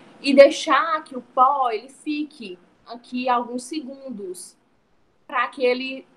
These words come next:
a pele absorva bem esse pó e a, e a, e aqui, essa região, ela sele bastante. Agora, assim, pra diminuir, se for alguma linha de expressão que tenha no buço,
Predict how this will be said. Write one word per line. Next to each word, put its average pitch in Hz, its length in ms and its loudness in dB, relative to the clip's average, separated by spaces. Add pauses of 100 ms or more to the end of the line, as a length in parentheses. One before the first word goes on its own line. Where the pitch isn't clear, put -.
a 226 160 -4
pele 233 400 -2
absorva 254 580 -4
bem 262 360 -2
esse 339 200 -10
pó 233 480 0
e 233 500 -6
a, 226 480 0 (520)
e 226 140 -10
a, 226 160 -2
e 247 200 -6
aqui, 254 880 0
essa 240 380 -8
região, 247 440 -4
ela 233 160 -2
sele 269 520 0
bastante. 208 880 -6 (1500)
Agora, 220 600 0
assim, 330 200 -10
pra 311 360 0
diminuir, 302 500 -10
se 247 180 -14
for 302 140 0
alguma 254 400 2
linha 320 240 -8
de 262 80 -8
expressão 233 720 -4
que 214 120 -18
tenha 269 340 -4
no 285 100 -12
buço, 220 720 -12